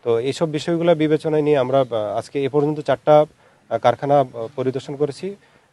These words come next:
আহ, চারটা কারখানা অভিযান চালিয়ে, আহ, মোট এক লক্ষ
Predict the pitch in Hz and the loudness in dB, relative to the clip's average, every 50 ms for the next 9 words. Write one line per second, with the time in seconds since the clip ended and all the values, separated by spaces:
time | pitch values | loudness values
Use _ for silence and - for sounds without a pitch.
0 | _ _ 120 127 127 - 127 113 - 143 127 135 135 127 - 135 131 120 127 131 | _ _ -14 -14 -6 -4 -4 -2 -2 -4 -4 -4 -6 -6 -6 -6 -4 -2 -2 -2
1 | 139 135 - 151 139 139 151 160 156 - _ _ _ _ _ _ _ _ - 113 | -2 -2 -4 -4 -2 0 0 -2 -2 -6 _ _ _ _ _ _ _ _ -8 -6
2 | 110 107 110 110 120 123 117 - - 120 - - 135 131 - - - - | -4 -4 -4 -4 -4 -4 -4 -4 -6 -6 -4 -2 -2 -2 -2 -4 -8 -6